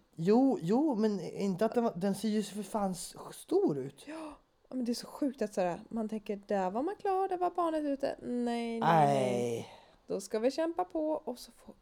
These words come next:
Speaker 2: ah, herregud. Ja, gud vad man, eh, romantiserar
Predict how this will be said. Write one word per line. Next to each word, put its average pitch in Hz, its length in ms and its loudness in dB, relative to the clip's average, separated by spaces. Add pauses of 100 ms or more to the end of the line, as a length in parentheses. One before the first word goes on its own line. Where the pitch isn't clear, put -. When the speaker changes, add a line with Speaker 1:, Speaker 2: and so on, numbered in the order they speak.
(140)
Speaker 2:
ah, - 80 -20
herregud. - 720 -20 (1600)
Ja, 226 100 0
gud 240 280 -2
vad 220 140 0
man, 190 300 -2 (1040)
eh, - 360 -6
romantiserar 202 1120 -6